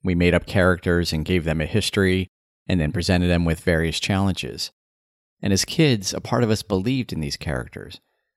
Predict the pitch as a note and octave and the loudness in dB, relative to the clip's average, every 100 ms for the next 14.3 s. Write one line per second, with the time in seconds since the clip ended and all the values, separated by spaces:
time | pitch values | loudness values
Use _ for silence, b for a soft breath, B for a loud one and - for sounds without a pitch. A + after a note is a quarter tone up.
0 | - G2 F#2+ A#2+ A#2 - D#2+ C#2 C#2 - | -4 2 2 4 2 2 0 0 -4 -6
1 | G1+ - - _ _ _ _ _ - E2 | -8 -10 -18 _ _ _ _ _ -2 0
2 | E2+ G#2+ G2+ G2+ F2 F2+ A2 G#2 G2 B2 | 2 2 2 2 2 2 0 0 -2 -2
3 | G#2+ D2+ C#2+ - - A#1 - - _ _ | 0 -2 -2 -6 -8 -8 -10 -12 _ _
4 | _ _ _ _ - A2+ - D3+ C3+ A#2+ | _ _ _ _ 0 0 2 2 4 2
5 | - A#2 C3 A2 A#2+ G2+ F#2+ F#2 F#2+ - | 0 2 2 2 2 4 4 4 2 -2
6 | F2 F2 F2 F#2+ C#2 - _ _ _ _ | -2 0 0 0 -2 -8 _ _ _ _
7 | _ _ - G2+ - G#2 - F#2+ E2+ - | _ _ -4 -2 2 0 2 -2 0 2
8 | A#2+ A#2+ G#2+ - G#2 F#2 A2 C3 G#2 F#2+ | 2 4 2 2 0 2 2 2 2 2
9 | - E2 F2+ E2+ - B2+ B2 G2+ E2+ D2 | 2 0 0 -4 -2 2 2 2 0 0
10 | - b b _ - A2 A#2 G#2 F#2+ F#2 | -4 b b _ -4 0 0 0 0 4
11 | G2+ - F2+ E2 E2 - A2 E2+ D#2+ D#2 | 2 2 -2 -2 -2 2 2 2 0 -2
12 | E2 - E2 - E2+ F2 C#2 E2 - D#2+ | -2 -2 -2 -2 -4 -2 -2 -2 -2 -2
13 | - - - D2 - F2 D2+ D2+ F#2+ F#2+ | -2 -4 -2 -2 -2 -4 -2 0 0 0
14 | - - - | -4 -10 -14